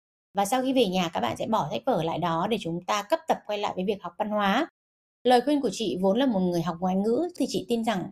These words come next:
học ngắn và học ít như vậy sẽ không hiệu quả. Do các bạn không đủ thời lượng để có thể tiếp xúc những ngôn ngữ mới, có thể học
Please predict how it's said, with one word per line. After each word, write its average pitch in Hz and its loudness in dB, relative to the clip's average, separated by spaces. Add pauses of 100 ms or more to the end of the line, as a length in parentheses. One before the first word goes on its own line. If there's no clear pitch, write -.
học - -6
ngắn 190 2
và 262 2
học 196 0
ít 339 0
như 277 2
vậy - 0
sẽ - -8
không 233 -2
hiệu 226 0
quả. 180 0 (440)
Do 320 6
các 320 0
bạn 294 -2
không 302 2
đủ 247 0
thời 202 -2
lượng 175 0
để 160 0
có 175 -2
thể 165 -2
tiếp 294 0
xúc 359 0
những 220 -2
ngôn 233 2
ngữ 214 0
mới, 233 2 (420)
có 190 0
thể 208 2
học 185 -4